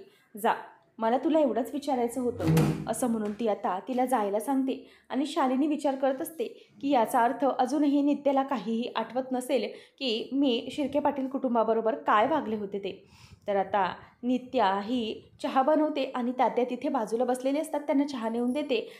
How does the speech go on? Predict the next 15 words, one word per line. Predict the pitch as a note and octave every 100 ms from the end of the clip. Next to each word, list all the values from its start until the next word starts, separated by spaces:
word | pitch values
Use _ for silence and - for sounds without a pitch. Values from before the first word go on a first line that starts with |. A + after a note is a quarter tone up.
| -
आणि | - D4 B3+ - - -
बाहेर | A#3+ A3 C4 A#3 -
अधिराज | A3+ A3+ B3 A#3+ -
आणि | B3 A3+ A3+ - - -
सावरी | C#4 G#3+ A3
येतात. | B3 - F#3 - -
सावरी | A3 G3+
म्हणत | G#3 G3+ G#3
असते | C4 A#3
की, | B3+
"दाद्या, | A3 G3+ - - - _ -
जरा | A#3+ A#3
चल | B3 B3+
ना | D4
माझ्याबरोबर, | C#4+ A#3+ A#3 A3 G#3+